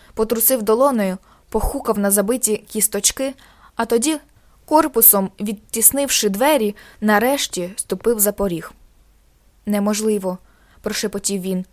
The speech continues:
«це просто неможливо». «Я таки сплю». Це було тупо,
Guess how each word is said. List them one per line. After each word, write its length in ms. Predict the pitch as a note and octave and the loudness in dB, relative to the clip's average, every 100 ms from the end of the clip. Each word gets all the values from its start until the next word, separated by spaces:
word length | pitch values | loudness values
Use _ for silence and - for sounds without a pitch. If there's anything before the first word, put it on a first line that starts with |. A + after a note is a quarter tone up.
| _ _ | _ _
«це 140 | - G#3 | -4 -2
просто 380 | G#3+ A3+ - | 0 -2 0
неможливо». 640 | A3+ B3 B3 A#3+ G#3 F#3+ F#3+ - _ _ _ _ _ _ _ _ _ _ _ | 0 2 0 2 2 2 -4 -8 _ _ _ _ _ _ _ _ _ _ _
«Я 240 | G3+ A3+ | -2 0
таки 300 | C#4 A3 A3+ | 0 -2 0
сплю». 380 | A#3 - F#3 D#3+ - _ - - - | 0 0 -4 -4 -8 _ -20 -20 -4
Це 140 | - | 0
було 260 | D4 C#4+ C#4+ | 2 4 2
тупо, 520 | C#4+ D4 A3 F#3+ F#3 | 2 0 0 0 -2